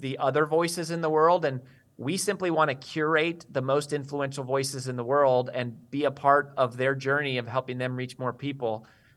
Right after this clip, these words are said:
Uh, we just wanna try to make a dent in the world that makes a difference. And, and right now we feel like that is multiplying the messengers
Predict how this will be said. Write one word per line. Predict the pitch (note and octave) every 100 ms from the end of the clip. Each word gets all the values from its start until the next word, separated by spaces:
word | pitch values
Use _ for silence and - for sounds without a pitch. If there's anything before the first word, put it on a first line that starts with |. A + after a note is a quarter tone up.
| _ _ B2+
Uh, | B2 A#2+ B2 -
we | C#3+ D3
just | -
wanna | F#3 D#3+
try | D#3 E3
to | D3
make | D3+ C#3+
a |
dent | A#2 B2 C3+ D3+
in | D#3+
the | C#3
world | C3 C#3 D3+
that | C#3
makes | C#3 C3+ B2
a |
difference. | A2+ C#3 C#3 D#3 D3
And, | B2+ A#2+ B2+ _
and | C3+ B2 B2 - - _ _ - - -
right | - C3+ C#3+
now | C#3+ C#3+
we | C#3
feel | C3 C#3+ C#3
like | C3+ C#3
that | C3+
is | C3+ C3 B2+ - _ _ _ _ -
multiplying | B2+ C3 D3 D#3+ D#3 C#3+ C#3
the | B2
messengers | A#2+ A#2+ D3+ D3 E3 F#3+ G3